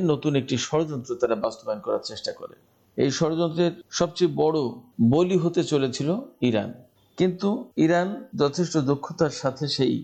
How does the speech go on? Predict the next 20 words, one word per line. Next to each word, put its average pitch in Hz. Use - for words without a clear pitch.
ষড়যন্ত্র 120
মোকাবেলা 113
করেছে 131
এবং 139
আফগানিস্তান 135
থেকে 175
মার্কিন 139
সেনারা 120
এক 113
রকমের 113
পালিয়ে 131
গেছে। -
কিন্তু 185
গত 170
বিশ 170
বছর 165
ধরে 202
যে 165
ক্ষয়ক্ষতি 165
হলো, 143